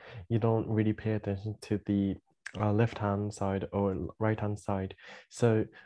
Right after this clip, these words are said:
ultimately, it, it seemingly looks like a very, very difficult in comparison to playing piano by only your left hand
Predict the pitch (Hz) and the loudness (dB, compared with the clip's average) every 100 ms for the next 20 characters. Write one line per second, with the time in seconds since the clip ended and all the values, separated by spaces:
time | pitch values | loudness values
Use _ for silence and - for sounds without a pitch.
0 | _ 127 131 - 110 101 107 - 135 131 | _ 4 4 0 -2 0 0 4 4 6
1 | 135 - - 147 139 127 123 113 110 - | 4 4 2 4 4 2 2 0 -2 -2
2 | 110 107 - 104 110 110 104 104 104 113 | 0 0 0 2 6 4 4 4 4 2
3 | 107 113 - 95 90 - 107 104 104 104 | 0 -2 0 2 2 -2 -6 -4 -4 -2
4 | 101 104 104 - 104 98 107 104 101 113 | -2 -2 -4 0 0 2 0 0 -2 -2
5 | 107 98 101 104 - - _ 107 101 104 | 0 0 -2 -4 -10 -20 _ -6 0 2
6 | 107 110 107 107 104 101 95 110 - 95 | 2 0 0 0 2 2 0 -4 -6 -2
7 | 92 92 | -2 -2